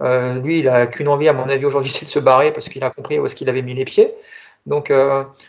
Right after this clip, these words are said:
on peut avoir effectivement un mercato cet été, euh, assez, assez copieux. Et puis, ça peut, euh, enfin, c'est, on est peut-être sur une saison charnière avec, euh, des conséquences qui seraient peut-être un peu plus pénibles qu'on, qu'on l'espère. Donc, euh,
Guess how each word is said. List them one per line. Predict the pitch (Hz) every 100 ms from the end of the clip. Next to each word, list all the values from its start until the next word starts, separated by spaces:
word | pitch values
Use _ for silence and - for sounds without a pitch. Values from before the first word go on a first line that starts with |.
| _ -
on | 127
peut | 165
avoir | 185 214
effectivement | 214 - - 175 202
un | 175
mercato | 151 - 151 151 160
cet | 147 147
été, | 147 196 214
euh, | 139 135 - -
assez, | 160 - 185
assez | 175 - 170
copieux. | 165 156 196 - - _ _ _ _ -
Et | 143
puis, | - - 147
ça | -
peut, | - 180 202 180
euh, | 156 151 143 143 143 143 147 _ _ _ _ _
enfin, | 139
c'est, | - - _ _ _ _ _ - - - _ _ _ _ -
on | 143
est | 160
peut-être | 220 226
sur | - 202
une |
saison | 190 202 190 180
charnière | 190 175 190 233 226
avec, | 160 170 165
euh, | 151
des | 147 147
conséquences | 127 - 175 208 220
qui | -
seraient | - 151
peut-être | 180 180
un | 175
peu | -
plus | -
pénibles | 196 175 196 196
qu'on, | 165 156 151
qu'on | 156
l'espère. | 151 147 143 147
Donc, | 139 127
euh, | -